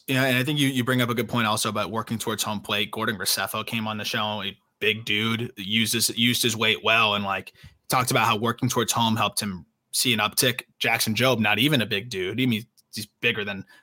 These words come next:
most human beings, but in terms of some of the guys we're talking about, it's not as much mass moving forward here. He talked about just getting that weight going towards home plate and how,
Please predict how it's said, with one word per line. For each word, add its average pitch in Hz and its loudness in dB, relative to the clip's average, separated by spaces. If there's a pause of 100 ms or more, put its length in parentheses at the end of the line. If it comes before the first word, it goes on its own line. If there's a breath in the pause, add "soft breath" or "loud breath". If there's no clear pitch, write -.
most 147 6
human 123 4
beings, 220 8
but 139 2
in 135 0
terms 151 4
of 135 2
some 143 4
of 135 2
the 131 4
guys 131 4
we're - -10
talking 139 4
about, 113 4
it's 113 -2
not 131 4
as 120 0
much 120 -2 (220 soft breath)
mass 143 4
moving 123 2
forward 160 6
here. 117 0 (300 soft breath)
He 165 -2
talked 143 4
about 120 2
just - -4 (440)
getting 139 4
that 123 0
weight 117 2 (180)
going 123 0
towards 120 0
home 113 -4
plate 113 -2
and 95 -8
how, 110 -2